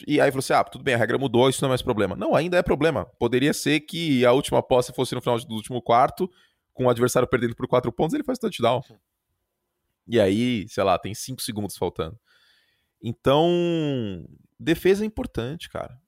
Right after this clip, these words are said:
Defesa é muito importante, porque, por tabela, eu sei que defesa e ataque não jogam no mesmo, no, ao mesmo tempo no campo, mas por tabela tira também aquela insanidade, Narda, de querer resolver tudo n-, numa bola só.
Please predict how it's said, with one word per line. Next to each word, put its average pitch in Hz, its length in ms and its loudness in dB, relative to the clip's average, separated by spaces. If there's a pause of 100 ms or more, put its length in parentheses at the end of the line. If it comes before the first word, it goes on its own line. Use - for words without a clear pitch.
Defesa 202 360 -8
é 180 120 -2
muito 175 260 -8
importante, 165 480 -8
porque, 175 320 -2 (460)
por 214 140 -6
tabela, 147 520 4
eu 170 80 2
sei - 160 -4
que - 80 -12
defesa 147 320 0
e 113 40 4
ataque 107 280 2
não 107 100 -6
jogam 104 280 0
no 101 80 -6
mesmo, 98 280 -6 (140)
no, 104 160 -8
ao 104 120 0
mesmo 98 260 -6
tempo 98 260 -8
no 95 100 -8
campo, 87 400 -10 (380)
mas 247 100 -6
por 294 140 -10
tabela 180 400 0
tira 190 460 -2
também 135 340 -4
aquela 143 240 -2
insanidade, 123 840 0
Narda, 95 360 -2
de 170 120 -10
querer 208 180 -4
resolver 196 360 0
tudo 202 420 -8
n-, 202 120 -6
numa 185 280 0
bola 170 300 4
só. 139 480 -2